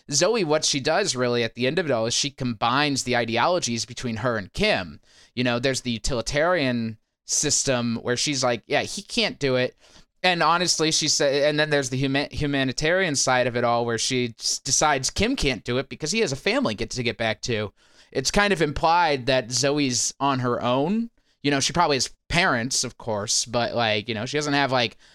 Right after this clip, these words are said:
a family who's waiting for her at home. She doesn't have a sister. She doesn't have a wife. You know, she's, and so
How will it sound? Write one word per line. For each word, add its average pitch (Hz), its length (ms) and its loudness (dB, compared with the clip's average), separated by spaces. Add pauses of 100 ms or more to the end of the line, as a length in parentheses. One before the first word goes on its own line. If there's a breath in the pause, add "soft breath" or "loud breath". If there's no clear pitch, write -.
(100 soft breath)
a 123 80 -2
family 156 560 0
who's 117 240 -2
waiting 143 320 2
for 123 260 -2
her 120 60 2
at 120 80 2
home. 139 180 0
She 139 80 -2
doesn't 143 160 -2
have 127 60 -2
a - 20 0
sister. 131 400 0
She 127 120 -2
doesn't 120 180 -4
have 117 80 0
a - 20 -2
wife. 117 460 -2 (300 soft breath)
You 123 120 -2
know, 107 140 -4
she's, 127 420 -2
and 135 160 -4
so 123 320 0